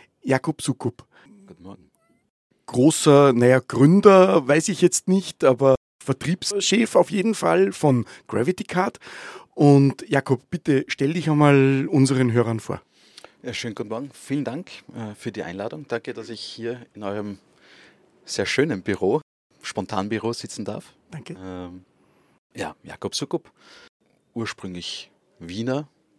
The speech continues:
Speaker 2: aber ich muss immer gleich dazu sagen, nicht echter Wiener, weil auch in Prag beziehungsweise in München aufgewachsen, zur Schule gegangen und, äh, ja,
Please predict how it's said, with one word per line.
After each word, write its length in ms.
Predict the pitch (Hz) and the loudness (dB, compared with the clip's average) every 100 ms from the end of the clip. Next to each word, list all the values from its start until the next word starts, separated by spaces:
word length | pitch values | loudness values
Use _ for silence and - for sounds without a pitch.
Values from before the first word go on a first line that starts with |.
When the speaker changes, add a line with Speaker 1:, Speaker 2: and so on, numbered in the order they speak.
| _ _ _ | _ _ _
Speaker 2:
aber 400 | - 90 98 92 | -12 -4 -2 -2
ich 80 | 95 | -8
muss 160 | 95 101 | -10 -8
immer 140 | 95 | -8
gleich 180 | 92 - | -8 -14
dazu 240 | 92 - | -14 -14
sagen, 340 | 95 95 92 78 | -10 -10 -10 -16
nicht 360 | 92 - - - | -16 -16 -20 -14
echter 320 | 107 - 107 98 | -12 -10 -10 -10
Wiener, 300 | 107 135 143 _ _ _ _ | -6 -8 -8 _ _ _ _
weil 400 | 87 90 98 - - - | -4 -4 -4 -8 -20 -16
auch 180 | 85 - | -16 -12
in 120 | 95 | -12
Prag 260 | - 85 98 - | -10 -8 -8 -10
beziehungsweise 760 | - - 101 95 - 90 98 95 _ _ - | -18 -14 -14 -12 -12 -8 -8 -10 _ _ -16
in 120 | 92 | -10
München 420 | 117 127 135 135 _ - | -10 -10 -12 -14 _ -16
aufgewachsen, 560 | 110 - 110 117 113 - _ _ _ _ _ - | -16 -12 -14 -14 -16 -20 _ _ _ _ _ -14
zur 140 | 98 | -12
Schule 240 | - 101 | -10 -10
gegangen 420 | 101 98 98 95 98 _ _ _ _ _ | -12 -10 -10 -10 -16 _ _ _ _ _
und, 540 | 80 87 85 85 - | -20 -20 -18 -20 -18
äh, 320 | 90 87 87 87 _ _ _ _ _ _ _ - 143 | -16 -14 -14 -18 _ _ _ _ _ _ _ -12 -10
ja, 160 | - | -10